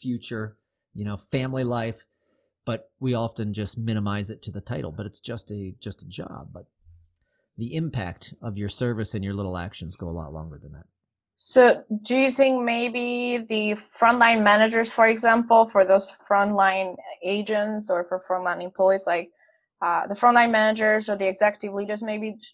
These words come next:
Speaker 2: do you think they should actually work a lot more with their employees towards explain the big why and the importance of somebody's job to maybe change that sometimes?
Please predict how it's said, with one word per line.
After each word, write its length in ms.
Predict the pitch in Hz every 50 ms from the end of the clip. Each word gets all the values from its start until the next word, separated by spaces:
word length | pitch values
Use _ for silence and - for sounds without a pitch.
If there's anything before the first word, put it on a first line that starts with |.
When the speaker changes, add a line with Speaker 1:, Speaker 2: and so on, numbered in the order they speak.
| - 208
Speaker 2:
do 80 | 214 214
you 80 | 214
think 260 | 214 226 220 214 208
they 160 | 196 202 196 202
should 340 | 202 - - 202 196 196
actually 480 | 180 - 190 190 190 - - 196 196 196
work 540 | 202 190 185 180 185 190 190 190 190 190 - - 190
a 40 | 196
lot 260 | 190 180 170 170 208
more 500 | 208 190 180 175 175 180 180 185 185 185
with 200 | 185 190 180 -
their 160 | 180 170 170
employees 800 | 175 175 180 180 _ - 196 190 185 185 190 190 190 196 196 -
towards 400 | - 196 185 180 175 175 175 175
explain 420 | 190 185 - - - 190 190 190
the 80 | 185 185
big 280 | 180 175 - 190 185 180
why 720 | 190 160 156 156 160 165 180 196 220 240 254 277 302 302 - _ _ _ _ _ _ _ _ _ _ _
and 240 | 190 196 196 196 196
the 100 | 196 190 185
importance 360 | 185 190 - 202 202 196 -
of 80 | 190
somebody's 480 | 190 - 202 190 190 185 185 180 175 180
job 420 | 175 - - 185 185 202 233 240 -
to 80 | - 254
maybe 320 | 262 269 277 247 277 262 269
change 380 | - - 294 294 294 294 285
that 220 | 285 294 294 294 -
sometimes? 840 | 320 311 302 302 320 320 320 330 339 339 339 339 339 - -